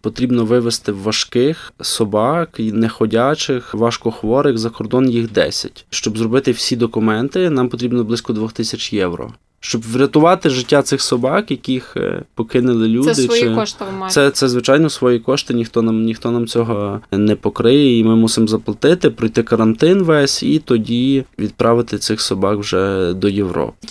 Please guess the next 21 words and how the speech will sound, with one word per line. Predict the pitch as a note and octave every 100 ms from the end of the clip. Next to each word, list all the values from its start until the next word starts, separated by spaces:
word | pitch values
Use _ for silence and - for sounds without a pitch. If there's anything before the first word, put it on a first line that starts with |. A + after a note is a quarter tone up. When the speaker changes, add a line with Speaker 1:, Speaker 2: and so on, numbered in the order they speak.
| -
Speaker 2:
Як | A3 A#3+ - -
взагалі | G#3 G#3 G#3 G#3 A#3+ A#3 - - -
можуть | G3 A3+ A#3 A3+
вам | G#3+ G#3+
допомагати | A#3 G#3 G3 G3 G3+ G3+
зараз | F#3 G3 F#3 F#3 - -
люди? | G3 F#3+ F#3 F#3+ F#3+ G#3 - -
Всі | - A3
знають | G#3+ G#3 G3+
домівку | G3+ G#3 G3+
врятованих | G3 G#3+ G#3 G3+ G3+
тварин, | A#3 A#3+ D4 C#4+
тобто | B3 A3 G3+
у |
вас | G3 G3+ G3+ - -
є, | G3+ G3 F#3 F#3+
е, | G#3
сторінка | G3 - G3 G3 - G3+ G3
в |
со-, | - G3
соцмережах, | G#3+ A3 G#3 A3 B3 C#4+ C4+